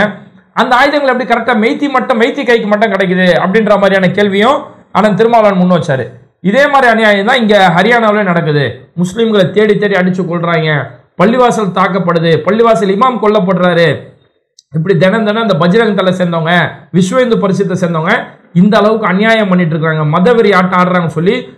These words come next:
நாடாளுமன்றத்துல அவங்க பேர் உட்பட எல்லாத்தையுமே அண்ணன் திருமாவளவன் அடுக்குனாரு. இது மட்டும் இல்லாம, ஒரு ரயில்ல முஸ்லிம்களால இன்னைக்கு நிம்மதியா பயணம் செய்ய முடியல. ஒரு ரயில்ல பயணம் செஞ்சா முஸ்லிம்களை தேடி தேடி ஒரு போலீஸ்காரன் சுட்டுக் கொல்றான். அப்ப இந்த அளவுக்கு இந்த நாட்டுல இன்னைக்கு முஸ்லிம்கள்,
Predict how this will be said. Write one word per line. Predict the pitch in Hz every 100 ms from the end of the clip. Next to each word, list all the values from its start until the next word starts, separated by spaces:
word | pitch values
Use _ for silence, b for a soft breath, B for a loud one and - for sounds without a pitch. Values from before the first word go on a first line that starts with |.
| _ -
நாடாளுமன்றத்துல | 165 233 226 202 185 180 202
அவங்க | 190 160 180
பேர் | 220 247
உட்பட | 233 175 226
எல்லாத்தையுமே | 196 220 233 226 220 226 202 175
அண்ணன் | 170 156
திருமாவளவன் | 180 196 185 175 151
அடுக்குனாரு. | 165 156 120 107 - _ _ _ -
இது | 185 247
மட்டும் | 214 220
இல்லாம, | 202 185 233 277 - - -
ஒரு | 180
ரயில்ல | 185 233 302 294
முஸ்லிம்களால | 240 226 254 240 233 233
இன்னைக்கு | 226 202
நிம்மதியா | 208 226 226 -
பயணம் | 196 220 185
செய்ய | 185
முடியல. | 170 160 143 113 - -
ஒரு | 156
ரயில்ல | 180 240 254 185
பயணம் | 214 233 202
செஞ்சா | 202 220 277 - - -
முஸ்லிம்களை | 185 190 269 254 180
தேடி | 233 269
தேடி | 196 254
ஒரு | 254 185
போலீஸ்காரன் | 240 294 196 233 214
சுட்டுக் | 196 190 190
கொல்றான். | 180 165 139 - -
அப்ப | - 175
இந்த | 202 247 247
அளவுக்கு | 262 294 254
இந்த | 214
நாட்டுல | 208 226 233
இன்னைக்கு | 220 190
முஸ்லிம்கள், | 190 208 233 214 214